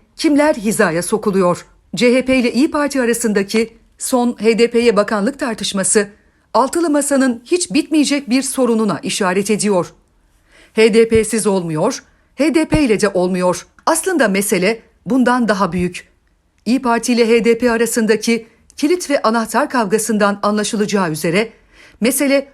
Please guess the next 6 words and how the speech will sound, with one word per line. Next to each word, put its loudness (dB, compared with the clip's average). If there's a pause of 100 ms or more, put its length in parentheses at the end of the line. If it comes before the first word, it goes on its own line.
(140)
muhalefetin 0
olası 0
iktidarında 0 (340)
kritik -2
siyasi 0
kararların 0